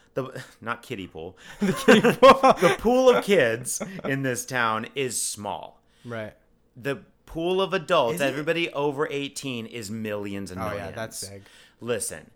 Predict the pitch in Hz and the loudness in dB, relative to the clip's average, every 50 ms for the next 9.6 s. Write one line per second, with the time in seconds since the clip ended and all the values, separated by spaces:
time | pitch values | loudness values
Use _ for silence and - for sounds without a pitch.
0 | _ _ _ _ - 123 143 139 - - - _ - - - 139 135 135 131 131 | _ _ _ _ -8 -8 -6 -6 -8 -12 -14 _ -18 -12 -6 -4 -2 -2 -2 -2
1 | 127 127 127 107 113 101 - 98 - - - 202 220 220 233 247 254 254 247 - | -2 -4 -6 -4 -6 -8 -8 -10 -12 -8 -6 -6 -4 -4 -4 -4 -4 -4 -6 -6
2 | - 233 233 240 233 208 190 196 214 240 202 123 - - 151 175 170 151 175 170 | -2 -2 -2 -2 -2 -4 -2 0 0 2 0 0 -2 -2 -4 -4 -4 -4 -6 -4
3 | 180 180 156 156 165 208 208 185 120 98 95 92 87 80 - - - - - - | -2 0 0 0 0 0 0 -2 -2 -2 -4 -8 -10 -12 -16 -20 -20 -18 -8 -4
4 | 151 147 156 180 196 208 220 226 220 220 180 180 185 185 226 220 226 214 220 - | -2 0 2 2 4 4 2 2 0 -4 -10 -12 -8 -4 -2 -2 -2 -2 -6 -12
5 | - _ - 170 185 185 185 - - 180 180 175 170 165 160 - - - 156 156 | -10 _ -2 0 0 0 -2 -6 -8 -6 -6 -4 -4 -4 -4 -6 -6 -6 -4 -4
6 | 156 151 147 147 139 120 127 156 175 - 85 - - _ _ _ _ _ - 113 | -2 -2 -2 -4 -4 -6 -6 -8 -8 -8 -10 -14 -16 _ _ _ _ _ -16 -16
7 | 117 117 113 104 104 - _ _ _ _ _ - 151 160 165 165 165 156 131 107 | -14 -14 -14 -16 -18 -20 _ _ _ _ _ -4 0 2 4 4 4 2 2 2
8 | 151 151 196 226 220 - 180 160 151 - 127 151 165 156 117 143 151 156 165 - | 2 4 4 2 0 -4 -4 -4 -4 -2 -2 -2 -2 -2 -2 0 2 2 2 0
9 | 156 151 139 127 - - - 110 107 104 - | -2 -8 -10 -10 -10 -10 -10 -10 -10 -10 -12